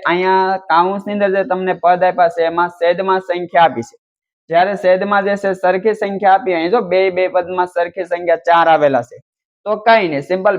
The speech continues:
બેયના છેદમાં સરખી સંખ્યા હોય તો ઈ ચાર વડે જ ઉપર બધી જગ્યાએ ગુણી નાખવા. તો ચાલો એ કામ કરીએ, આપણે ચાર વડે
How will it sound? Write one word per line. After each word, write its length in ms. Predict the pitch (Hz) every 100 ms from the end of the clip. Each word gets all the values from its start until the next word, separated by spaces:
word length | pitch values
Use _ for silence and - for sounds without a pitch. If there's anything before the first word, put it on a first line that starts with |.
| 170
બેયના 380 | 185 214 226 220
છેદમાં 360 | 214 214 214 208
સરખી 360 | 196 208 247 240
સંખ્યા 420 | 196 190 190 202
હોય 220 | 214 175 -
તો 100 | 190 190
ઈ 80 | 190 -
ચાર 180 | 208 226 240 240
વડે 180 | 247
જ 100 | 226 226
ઉપર 160 | 226 208
બધી 240 | 196 190 170
જગ્યાએ 300 | 165 170 165
ગુણી 220 | 180 143
નાખવા. 260 | 107 - _ _ _ _
તો 140 | 165 160
ચાલો 240 | 175 180 175
એ 80 | 170
કામ 180 | 175 170
કરીએ, 220 | 180 175
આપણે 240 | 170 165 165 175
ચાર 160 | 180 180
વડે 180 | 170